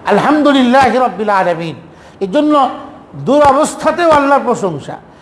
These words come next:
ব্যক্তি গুলিবিদ্ধ হয়েছে, আহত অবস্থাতেও সে যে শ্বাস ফেলতে পারছে, এটাও কত বড় নিয়ামত, আল্লাহর প্রশংসা। তাকে ধরে হসপিটালে নিয়ে যাওয়া হচ্ছে, তার জন্য ডক্টর আছে, নার্স আছে, তারা সেবা করছে।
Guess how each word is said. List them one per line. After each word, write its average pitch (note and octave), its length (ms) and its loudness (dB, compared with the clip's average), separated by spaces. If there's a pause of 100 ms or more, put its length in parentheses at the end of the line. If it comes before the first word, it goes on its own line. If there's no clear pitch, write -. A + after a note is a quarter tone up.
(240)
ব্যক্তি C#4 440 0
গুলিবিদ্ধ C4+ 720 0
হয়েছে, C4 640 0 (420)
আহত B3+ 320 0
অবস্থাতেও A#3+ 840 0 (300)
সে C#4+ 180 -2
যে C#4+ 140 -2
শ্বাস A3+ 540 -2 (180)
ফেলতে D#4 320 0
পারছে, G3+ 480 -2 (300)
এটাও D4 360 2 (140)
কত C4 160 -2
বড় D#4+ 200 2
নিয়ামত, G3 380 0 (540)
আল্লাহর A#3 360 2
প্রশংসা। C#4 540 0 (360)
তাকে B3+ 220 0
ধরে C4+ 280 2
হসপিটালে B3+ 500 0
নিয়ে C#4+ 180 0
যাওয়া B3 260 2
হচ্ছে, A3 380 -4 (220)
তার C4+ 200 0
জন্য D4+ 240 0
ডক্টর C4+ 360 0
আছে, A#3 340 0 (260)
নার্স C4 380 0
আছে, A#3 340 0
তারা A#3 160 0
সেবা B3 300 0
করছে। G3+ 480 -2